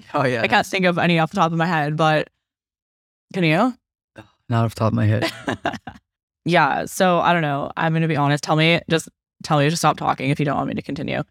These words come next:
Speaker 2: I, when we very first started dating, very, like, not dating, when we very first started hanging out and, like, talking and shit, like, I found you super attractive and, like, funny. You're so funny. That was actually my number one thing that attracted me to you because we have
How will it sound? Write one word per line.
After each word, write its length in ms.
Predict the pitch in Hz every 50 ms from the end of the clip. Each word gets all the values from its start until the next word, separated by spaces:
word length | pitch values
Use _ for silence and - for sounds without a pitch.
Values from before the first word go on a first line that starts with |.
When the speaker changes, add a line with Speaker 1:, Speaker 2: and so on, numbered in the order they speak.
| _ _ _ _ _ _ _ _ -
Speaker 2:
I, 760 | 160 156 160 165 175 196 220 233 240 247 254 254 247 - - - _
when 220 | - 180 196 190
we 100 | 190 202
very 720 | 202 196 175 170 175 185 170 170 170 175 180 180 185 185
first 260 | 180 - 180 170 170 -
started 300 | - 165 160 160 156 139
dating, 520 | 135 139 135 143 156 175 208 233 262 269 _ _ _ _ _ _ _ _ _ _ _ _ _ _ _ _ _ -
very, 460 | 151 147 170 175 165 160 160 160 -
like, 160 | 160 175 170
not 140 | 175 151 113
dating, 280 | 151 139 104 90 139
when 120 | 160 170 175
we 80 | 170
very 200 | 165 170 165 175
first 220 | 175 - 185 175 -
started 240 | - 170 160 156 151
hanging 320 | 170 180 156 156 156 147 - -
out 300 | 139 120 113 110 - -
and, 140 | 151 156 151
like, 280 | 147 143 139 135 - _ _ _ _ _ _ _ _ -
talking 420 | - 180 156 131 135 - 151 165
and 100 | 170 180
shit, 160 | - 202 208
like, 140 | - 180 -
I 160 | - 147 151
found 200 | - 160 160 170
you 60 | 180 190
super 380 | - - 165 160 - 165 156
attractive 480 | 147 - 156 123 143 170 170 175 175 170
and, 80 | 160
like, 160 | 156 147 - -
funny. 400 | - - 135 131 143 175 196 -
You're 160 | 175 180 190
so 240 | - - 180 170 151
funny. 180 | 165 135 135
That 120 | 139 151 165
was 100 | 180 202
actually 180 | 202 - 226
my 120 | 214 208 190
number 300 | 190 180 170 165 170 170
one 120 | 165 165
thing 140 | 165 160 147
that 60 | 147
attracted 340 | 143 - 139 - - - 143
me 100 | - 92
to 60 | 110
you 120 | 87 87 110
because 240 | 175 170 202 170 165
we 140 | 160 170
have 480 | 180 196 165 151 156 170 208 247 254